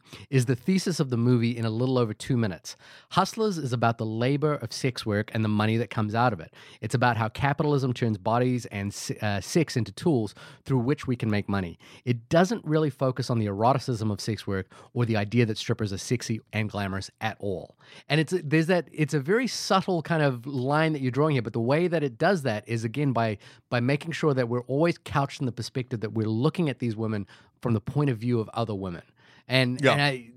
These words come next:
Speaker 1: you know, that's what makes this movie work so well.
Speaker 2: Yeah.
Speaker 1: Um,
Speaker 2: No, I agree. Um, I mean, I, I guess we're, we,
Speaker 1: Hmm.
Speaker 2: you know, I, th-, if I had to go into sort of, like, my, my final bit about this movie,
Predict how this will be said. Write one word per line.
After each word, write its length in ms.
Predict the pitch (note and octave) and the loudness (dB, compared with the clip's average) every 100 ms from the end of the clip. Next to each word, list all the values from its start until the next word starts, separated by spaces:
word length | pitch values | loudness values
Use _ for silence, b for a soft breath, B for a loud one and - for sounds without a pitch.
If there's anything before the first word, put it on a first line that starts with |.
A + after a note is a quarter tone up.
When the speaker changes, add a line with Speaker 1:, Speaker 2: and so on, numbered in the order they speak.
| C#3+ | 2
Speaker 1:
you 80 | |
know, 100 | D#3+ A2+ | 2 2
that's 220 | - D#3+ - | 2 2 2
what 260 | D3 D#3 | 0 2
makes 280 | C#3 C#3 - | 2 0 -2
this 160 | C3+ C3 | -6 -2
movie 280 | C3 A#2+ | 0 0
work 360 | B2 A#2 B2 B2 | 0 2 0 0
so 260 | - D3 C3 | -4 0 2
well. 320 | A#2+ G#2 - | 0 -2 2
Speaker 2:
Yeah. 200 | C#3+ A3+ B B B | 4 4 B B B
Speaker 1:
Um, 400 | A2+ A2+ A2+ A2 | -6 -2 -2 -2
Speaker 2:
No, 100 | A#2 | 0
I 100 | F3+ | 2
agree. 260 | E3 D#3+ G3+ - _ B G#2 F2+ B | 4 2 0 -4 _ B -10 -10 B
Um, 400 | C3+ C#3+ C#3 C#3 - _ _ _ _ _ _ _ _ | 2 2 2 -2 -10 _ _ _ _ _ _ _ _
I 80 | D3+ | 2
mean, 100 | E3+ | 2
I, 80 | D#3 | 4
I 40 | E3+ D#3+ | 2 4
guess 280 | F3+ F#3 D3 | 2 2 2
we're, 200 | D3+ D3 | 2 4
we, 120 | C#3+ | 4
Speaker 1:
Hmm. 260 | B2 B2 | 2 -4
Speaker 2:
you 100 | B2 B2+ | -2 2
know, 180 | G#2+ - | 2 2
I, 160 | A#2+ | 0
th-, 280 | A#2 - G2 B2 | 0 -2 0 0
if 100 | B2+ | 2
I 140 | B2+ | 2
had 120 | C#3+ D#3 | 4 2
to 40 | |
go 160 | C#3 C#3 | 2 2
into 100 | C3 | 2
sort 180 | C#3 | 2
of, 60 | B2+ | 2
like, 160 | A#2+ A2 | 0 0
my, 160 | A2+ | -2
my 180 | G#2+ A2 | 0 -2
final 420 | G#2 - A#2+ A#2+ | 0 2 2 2
bit 300 | G#2+ A2 A#2+ - | 0 0 0 0
about 420 | G#2 G#2 A2 G2+ | 0 2 2 0
this 200 | G#2 G2+ | -4 0
movie, 400 | C3+ G3+ B2 F2+ | 0 2 0 -2